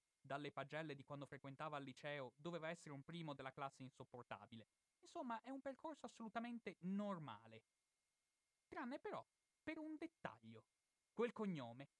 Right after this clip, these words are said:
che suona tedesco. Bloch. I Bloch sono ebrei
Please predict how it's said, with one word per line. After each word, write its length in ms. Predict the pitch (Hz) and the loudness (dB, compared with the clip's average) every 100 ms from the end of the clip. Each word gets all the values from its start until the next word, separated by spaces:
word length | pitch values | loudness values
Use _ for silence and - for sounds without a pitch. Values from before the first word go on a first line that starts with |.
| _ | _
che 120 | 180 | 0
suona 460 | - 165 170 185 196 | 0 0 2 2 0
tedesco. 560 | 247 220 - - - - _ _ _ _ | 0 0 -4 -10 -10 -12 _ _ _ _
Bloch. 640 | - 147 240 185 - - - _ _ _ _ _ | -4 2 4 4 0 -18 -20 _ _ _ _ _
I 120 | - 196 | 2 2
Bloch 400 | 262 320 - 302 | 4 2 2 -2
sono 280 | - 233 | 0 2
ebrei 420 | 220 190 233 262 | 4 2 0 -2